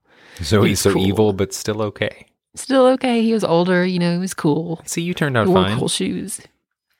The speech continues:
Speaker 2: Yeah.
Speaker 1: You wore, <laughs> it's all that really matter-, matters. Metallica poster, cool shoes. Wow, that's an interesting law. It makes me wonder, I mean, it makes me wonder what the law is here. I've never even really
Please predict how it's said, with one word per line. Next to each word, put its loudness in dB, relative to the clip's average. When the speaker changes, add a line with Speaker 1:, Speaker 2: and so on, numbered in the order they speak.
Speaker 2:
Yeah. 2
Speaker 1:
You 2
wore, 0
<laughs> -10
it's -6
all 2
that -2
really -2
matter-, -2
matters. -6
Metallica 2
poster, 0
cool -6
shoes. -8
Wow, -2
that's 0
an 2
interesting 0
law. 2
It 2
makes 0
me 0
wonder, 2
I -8
mean, 0
it -4
makes -4
me 0
wonder -2
what -4
the -4
law -2
is -6
here. -6
I've -6
never -6
even -8
really -8